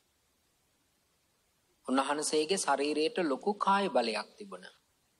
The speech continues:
අපේ පින්වතුන් අහලා තියෙනවා ධර්මයේ අපේ බුදුරජාණන් වහන්සේම දේශනා කරනවා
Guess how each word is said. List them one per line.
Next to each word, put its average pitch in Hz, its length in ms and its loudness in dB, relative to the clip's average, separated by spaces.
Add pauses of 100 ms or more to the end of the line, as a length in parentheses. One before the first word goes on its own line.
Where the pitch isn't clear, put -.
(840)
අපේ 151 260 2
පින්වතුන් 143 540 -2
අහලා 165 300 0
තියෙනවා 127 640 -2 (600)
ධර්මයේ 156 840 2 (560)
අපේ 180 260 2
බුදුරජාණන් 185 800 2
වහන්සේම 151 580 -2
දේශනා 127 560 -2
කරනවා 120 560 -2